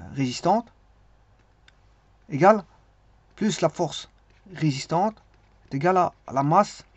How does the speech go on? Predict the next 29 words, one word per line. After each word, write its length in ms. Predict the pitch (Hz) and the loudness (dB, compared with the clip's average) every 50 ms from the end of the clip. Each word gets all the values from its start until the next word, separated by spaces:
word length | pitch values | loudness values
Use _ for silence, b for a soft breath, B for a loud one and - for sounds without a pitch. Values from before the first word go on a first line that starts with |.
| _ _ _ _ _ _ _ _ | _ _ _ _ _ _ _ _
fois 520 | _ - - - 151 160 185 196 165 - - - | _ -20 -8 -4 0 2 2 2 0 -2 -6 -12
l'accélération. 520 | - - 143 - 180 190 - 147 - 156 135 | -12 -10 -8 -4 -4 -2 -2 -2 -4 -4 -2
Mais 100 | 147 165 | 0 0
ici, 180 | 160 - 240 | 0 -2 -2
tout 180 | 214 - 233 - | -2 -2 0 0
est 40 | 190 | 0
facile. 360 | 170 - 160 - - 208 165 | 0 -2 -4 -4 -4 -4 -4
Pourquoi ? 420 | 147 - - 143 - - 180 143 B B B B B B B B _ | -6 -8 -10 -10 -4 -2 -2 -2 B B B B B B B B _
Parce 140 | - 147 - | -12 -10 -2
que 100 | - 185 | 2 2
les 180 | 180 175 156 190 | 4 4 4 2
angles 260 | 214 208 185 147 b b b b b b b b | 2 2 0 -2 b b b b b b b b
sont 220 | - - - 175 | -12 -6 -6 -2
parallèles. 480 | 156 - 160 147 170 175 170 131 - - - _ | 0 0 0 2 2 2 0 0 -2 -6 -12 _
C'est 120 | - - 143 | -8 -4 -4
des 140 | 151 147 180 | -2 -2 -2
angles 140 | 170 151 | -2 -2
parallèles. 360 | - - 147 147 151 135 117 107 b b b b _ _ | -2 -2 -2 -2 -2 -2 -4 -8 b b b b _ _
Donc, 180 | - 147 147 - | -12 -10 -8 -6
euh, 140 | 127 120 110 | -6 -6 -4
là, 320 | 107 143 160 160 151 - b b b b b b _ _ - | -2 -2 0 0 -2 -4 b b b b b b _ _ -20
il 60 | 156 | -14
suffit 260 | - - 151 - 156 | -12 -10 -8 -6 -6
de 60 | 147 | -8
prendre 280 | - - 165 156 147 143 | -4 -4 -4 -2 -2 -4
les, 200 | 135 127 120 98 | -4 -4 -4 -6
les, 220 | 92 92 65 67 | -6 -8 -10 -12
les 160 | 64 65 113 | -10 -10 -10
scalaires. 460 | 120 - - 160 151 156 131 95 - | -10 -6 -4 -2 -2 -2 -4 -6 -10